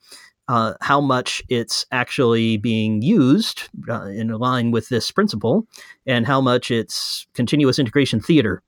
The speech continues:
So there are certainly circumstances where they've done it so they can have a tick in a box someplace and they use it as a deployment mechanism and it's better than, uh, I remember the very first time I wrote a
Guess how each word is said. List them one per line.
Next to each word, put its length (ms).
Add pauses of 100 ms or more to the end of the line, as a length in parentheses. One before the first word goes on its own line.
(420)
So 360
there 260
are 60
certainly 340
circumstances 800
where 540 (100)
they've 400 (100)
done 160
it 120
so 120
they 140
can 160
have 220
a 40
tick 200
in 80
a 60
box 340
someplace 720
and 280
they 400
use 300
it 140 (280)
as 220
a 260
deployment 460
mechanism 480
and 100
it's 120
better 360
than, 440 (500)
uh, 140 (260)
I 120
remember 340
the 80
very 180
first 240
time 180
I 220 (160)
wrote 180
a 220